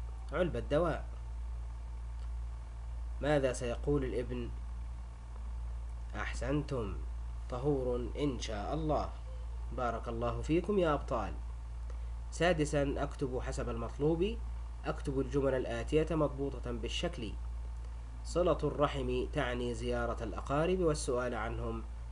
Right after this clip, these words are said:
وتفقد أحوالهم ومساعدتهم عند الحاجة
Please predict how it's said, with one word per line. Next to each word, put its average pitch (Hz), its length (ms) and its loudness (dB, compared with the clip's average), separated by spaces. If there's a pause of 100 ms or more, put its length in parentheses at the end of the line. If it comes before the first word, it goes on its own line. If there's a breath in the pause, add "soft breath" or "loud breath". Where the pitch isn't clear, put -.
وتفقد 117 500 -2
أحوالهم 139 680 2
ومساعدتهم 113 1000 -2
عند 107 260 -4
الحاجة 147 680 0